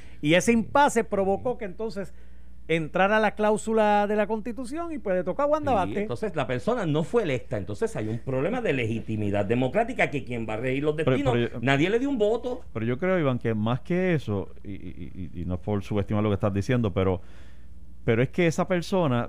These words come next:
Speaker 3: porque yo no creo que la gente piense, "Ah, yo no voté por ella, no debería estar, yo no le voy a hacer caso al lockdown", porque lo, yo creo que más afecta cuán familiarizada está la persona del secretario de Estado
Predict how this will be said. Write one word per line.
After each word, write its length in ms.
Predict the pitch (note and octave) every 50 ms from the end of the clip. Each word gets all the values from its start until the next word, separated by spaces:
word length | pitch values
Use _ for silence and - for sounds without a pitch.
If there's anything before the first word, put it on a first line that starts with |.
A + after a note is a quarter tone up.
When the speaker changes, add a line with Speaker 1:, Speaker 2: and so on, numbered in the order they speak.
| -
Speaker 3:
porque 180 | - C#3+ B2+ C3+
yo 120 | C3 D#3
no 60 | F3+ G3+
creo 100 | A3+ A3+
que 80 | G3 F#3+
la 60 | F3
gente 180 | E3 D#3+ F#3
piense, 200 | E3+ F#3 F#3 - -
"Ah, 100 | F#2 B2
yo 100 | F3 B3
no 60 | C#4
voté 240 | C4 A3 G3 F#3+ G3
por 260 | F3 F#3 F#3 D#3+ B2
ella, 360 | A2 G#2+ B2 F3+ A#3 A#3 A3+ F3+
no 140 | C#3+ C#3
debería 300 | D#3 E3+ F3 E3+ D#3+ E3
estar, 260 | D#3 - - D3+ D#3+ E3+
yo 100 | D3+ C#3
no 60 | C#3
le 60 | C#3+
voy 60 | C#3+ C#3+
a 20 |
hacer 180 | C#3 C#3+ C#3+ C3+
caso 240 | - A#2+ B2 - D3
al 80 | C3+
lockdown", 280 | B2 A#2+ G#2 A2+ B2+ B2
porque 120 | A2+ A2 G#2
lo, 80 | - - - - - - - -
yo 120 | A2 G#2+ A#2+
creo 120 | C#3 E3
que 80 | E3 F3+
más 280 | F3 F3 F#3 F#3 F3 -
afecta 680 | - E3 D3+ - - F#3 F3+ - - - C3 A2+ G#2+ - - - - - - - -
cuán 220 | - B2+ B2+ C#3 -
familiarizada 720 | - E3+ E3 F3 E3 E3+ E3 D#3+ D#3 C3+ - E3+ E3 D#3+
está 220 | C#3+ - - C#3
la 120 | C#3+ D3+ D3
persona 420 | C#3+ B2+ - - B2 B2+ C#3+ D3+
del 140 | C#3 C3 A2
secretario 560 | - - G2 G2 G2 F#2+ G2+ A2 A#2 C3 C#3
de 60 | C#3+
Estado 420 | D3 C#3+ - D#3 D3 B2+ G#2+ A2